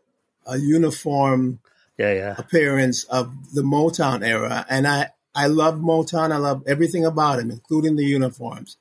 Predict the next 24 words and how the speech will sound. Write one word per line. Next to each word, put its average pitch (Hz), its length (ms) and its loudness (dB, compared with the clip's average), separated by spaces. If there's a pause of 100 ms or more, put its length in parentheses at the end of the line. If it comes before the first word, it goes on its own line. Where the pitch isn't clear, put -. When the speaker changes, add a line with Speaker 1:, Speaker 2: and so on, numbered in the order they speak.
(440)
Speaker 1:
But 143 280 2
Speaker 2:
<laughs> 180 120 2
Speaker 1:
at, 139 240 -6
at 156 160 0
some 214 360 2
point, 160 440 2 (280)
I 135 140 2
felt 143 500 0
that, 123 280 0 (200)
you 147 100 -2
know, 120 160 0
we 139 320 -2
were 135 300 2
gonna 131 480 0 (380)
rebel 147 380 2
against 127 440 0
that, 117 280 2 (380)
because 147 340 2
that's 160 240 2
just 165 240 0
what 143 280 2 (600)
young 139 280 0
people 135 260 0
do. 123 500 -2